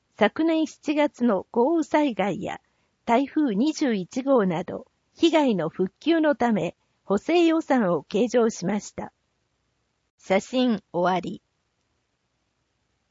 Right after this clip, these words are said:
特別会計。特定の収入で特定の事業を行うとき、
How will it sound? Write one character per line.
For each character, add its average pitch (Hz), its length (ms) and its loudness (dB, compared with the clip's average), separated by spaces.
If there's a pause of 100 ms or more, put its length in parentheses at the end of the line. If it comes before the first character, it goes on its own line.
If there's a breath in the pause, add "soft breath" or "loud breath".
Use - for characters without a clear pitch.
(400)
特 214 260 -2
別 320 280 -2
会 269 260 -2
計。 170 400 -10 (1200)
特 - 240 -2
定 320 240 0
の 302 160 2
収 269 280 -2
入 247 260 0
で 190 260 -4 (300)
特 190 220 -6
定 330 220 0
の 302 160 2
事 294 180 -2
業 240 340 4
を 165 80 -4
行 - 140 -2
う 175 260 -2
と 165 160 -10
き、 - 280 -18